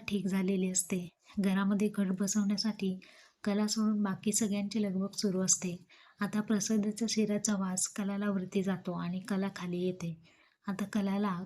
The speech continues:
खाली तिच्या रूमच्या बाहेर आलेलं पाहून आबांना खूप आनंद वाटतो. आबा म्हणतात, "अरे वा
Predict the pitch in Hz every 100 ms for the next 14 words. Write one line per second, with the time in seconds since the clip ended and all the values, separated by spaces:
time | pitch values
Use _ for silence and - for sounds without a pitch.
0 | - - 196 190 185 208 214 202 190 190
1 | 196 196 202 202 190 196 196 196 185 185
2 | - 202 190 190 202 208 202 185 185 185
3 | 170 - 180 196 180 185 190 175 185 180
4 | - - - - 190 190 196 185